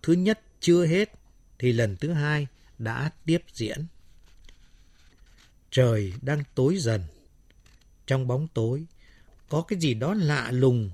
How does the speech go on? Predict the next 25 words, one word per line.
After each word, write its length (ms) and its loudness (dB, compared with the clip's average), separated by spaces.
bò 340 0
vào 180 -4
trong 340 -4
trại 320 -2
và 120 2
lảng 500 2
vảng 280 -4
quanh 280 -2
các 240 -8
nhà 200 -2
khối. 460 0
Không 340 4
có 100 0
tù 240 4
nhân 360 2
nào 260 2
nghĩ 220 -2
đến 220 0
chuyện 280 -2
ngủ 360 -4
cả. 220 -14
Họ 100 -2
ngồi 300 6
quanh 240 2
quẩn 320 0